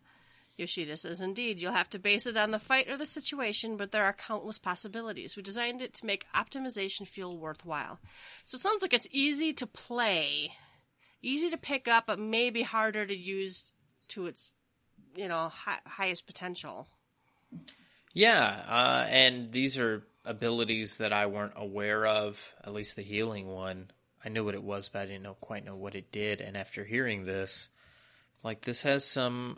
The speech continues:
Speaker 2: utility that
Speaker 1: Mm-hmm.
Speaker 2: somebody who doesn't know, you know, their head from a hole in the ground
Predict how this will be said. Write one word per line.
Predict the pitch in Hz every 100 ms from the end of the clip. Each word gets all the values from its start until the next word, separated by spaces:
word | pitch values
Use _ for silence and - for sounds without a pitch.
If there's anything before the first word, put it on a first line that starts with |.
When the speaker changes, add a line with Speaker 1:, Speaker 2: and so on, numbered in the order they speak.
| - -
Speaker 2:
utility | 120 123 - 190 214 151 110 107 104
that | 104 104 104 180
Speaker 1:
Mm-hmm. | 180 165 - - - _
Speaker 2:
somebody | - 160 156 139 127
who | 123
doesn't | 120 107 113
know, | 110 110 107 104 104 - _ _ _ _ -
you | 113
know, | 104
their | 107
head | 107 110 104
from | 107 98
a |
hole | 101 113 107
in | 95
the | 98
ground | 98 98 95 95